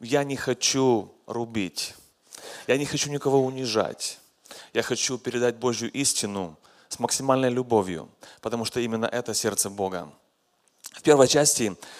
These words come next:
мы говорили с вами за нескромность в одежде, за голые плечи, открытые спины, короткие юбки, открытый живот, когда парни одевают, э, обтянутую одежду.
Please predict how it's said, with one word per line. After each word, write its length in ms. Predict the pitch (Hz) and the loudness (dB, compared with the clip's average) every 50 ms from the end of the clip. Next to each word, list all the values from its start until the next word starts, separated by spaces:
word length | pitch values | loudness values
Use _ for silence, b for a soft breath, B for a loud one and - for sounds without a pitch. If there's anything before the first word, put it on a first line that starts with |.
| B B B | B B B
мы 100 | 113 120 | 2 4
говорили 280 | 120 131 127 123 120 | 6 6 6 6 4
с 120 | 113 - - | 2 4 6
вами 400 | 131 127 120 117 113 104 95 101 - | 6 4 6 4 2 0 0 -2 -6
за 520 | - 101 107 104 104 98 95 95 92 90 90 90 - - - _ _ _ _ _ _ | -4 0 2 4 4 4 4 2 0 -2 -4 -10 -16 -18 -20 _ _ _ _ _ _
нескромность 680 | - 110 131 143 - - - 135 139 131 113 107 - - | -12 -4 0 0 0 4 4 4 4 4 2 0 0 0
в 40 | 110 | -2
одежде, 480 | 110 113 123 135 123 113 110 110 104 | 2 4 6 6 6 4 0 -2 -2
за 340 | 95 98 107 101 98 98 92 90 104 | 0 0 2 2 2 0 -2 -4 -2
голые 320 | 117 131 127 117 107 104 | 0 0 2 2 0 -2
плечи, 440 | - - 123 135 131 120 - - 110 | -2 -2 -2 -2 0 0 0 -2 -2
открытые 600 | 98 98 - - 117 117 110 - - 104 98 95 | -4 -6 -8 -8 -8 -8 -8 -8 -8 -6 -4 -2
спины, 540 | - - - - 131 131 135 120 107 101 92 | -2 -2 -2 -4 -2 -2 -2 -2 -2 -4 -6
короткие 580 | - - 120 127 120 - - - 113 110 110 | -4 -2 -2 -2 -2 -2 -4 -4 -4 -2 -2
юбки, 360 | 117 135 143 127 - - - | -2 -2 -2 -2 -4 -4 -2
открытый 400 | 113 110 - - 131 123 - 117 | -2 -2 0 -2 -4 -2 -2 -2
живот, 520 | 110 104 107 110 110 120 135 139 131 - B B B B B B B B B B B - | -2 0 0 0 4 6 6 6 4 2 B B B B B B B B B B B -16
когда 240 | - 107 110 110 117 | -14 -8 -6 -4 -4
парни 360 | - - 143 143 147 143 135 | 4 6 8 8 8 6 4
одевают, 600 | 127 123 117 123 120 127 123 123 120 113 - - | 0 0 0 4 6 8 8 8 6 4 2 2
э, 80 | 117 113 | 2 4
обтянутую 680 | 113 104 113 - - 135 127 123 123 117 - 117 113 | 4 4 2 2 2 2 2 2 0 -2 0 2 2
одежду. 640 | 113 113 110 120 143 147 139 127 120 123 123 113 101 | 2 2 2 2 4 4 4 2 0 -2 -2 -4 -4